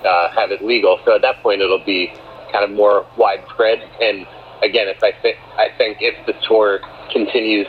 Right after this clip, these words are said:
to embrace this, and of course they will, because it's a huge revenue opportunity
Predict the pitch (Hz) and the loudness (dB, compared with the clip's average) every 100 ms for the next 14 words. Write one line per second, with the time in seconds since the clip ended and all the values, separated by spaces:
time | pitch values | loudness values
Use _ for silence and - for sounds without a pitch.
0 | - 113 101 98 98 113 117 - 104 95 | -2 0 0 -2 0 0 -2 -2 0 0
1 | - - - - - - 104 101 90 - | -4 -20 -20 -20 -20 -6 -2 -2 -6 -18
2 | - - - - - - 104 117 117 - | -14 -6 -4 0 0 0 0 2 2 0
3 | - 107 98 - - - - 170 175 107 | -6 -6 -8 -10 -10 -6 -4 -2 -2 0
4 | 113 117 98 87 - - 101 92 | -2 -2 -2 -2 -4 -6 -4 -4